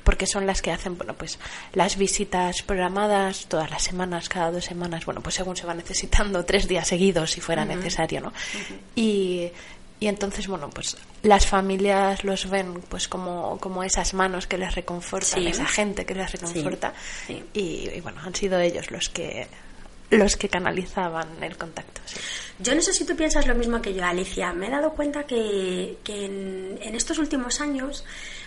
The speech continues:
Speaker 2: bueno, afortunadamente a través de las redes sociales, ¿no? De Facebook, eh, también de los medios de comunicación, por supuesto,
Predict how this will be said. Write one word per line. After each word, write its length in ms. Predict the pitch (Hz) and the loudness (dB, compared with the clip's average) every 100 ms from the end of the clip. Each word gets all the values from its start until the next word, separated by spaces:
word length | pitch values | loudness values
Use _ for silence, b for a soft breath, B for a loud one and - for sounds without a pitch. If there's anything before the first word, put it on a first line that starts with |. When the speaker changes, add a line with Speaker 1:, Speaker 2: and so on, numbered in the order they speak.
| - | -8
Speaker 2:
bueno, 240 | 220 190 - | -4 -4 -4
afortunadamente 720 | - - 190 196 220 247 247 | -8 -6 -4 2 4 4 4
a 40 | 240 | 2
través 220 | 214 214 | 2 2
de 60 | 208 | 2
las 120 | 196 | 2
redes 220 | 190 190 | 2 0
sociales, 580 | 180 - 277 294 247 254 | 0 0 2 2 -2 -4
¿no? 140 | 233 | -4
De 220 | 226 175 | -4 -6
Facebook, 560 | - - 285 226 240 240 | 0 2 2 2 0 0
eh, 380 | 214 190 170 160 | 0 0 -2 -6
también 240 | - 170 165 | -4 -2 2
de 80 | 165 | 2
los 140 | 156 | 2
medios 220 | 160 156 | 2 0
de 80 | 156 | -2
comunicación, 580 | 156 156 156 170 - 269 | -2 -4 -2 -4 -2 -2
por 120 | 208 | -2
supuesto, 460 | - - 240 - | -4 -2 -2 -4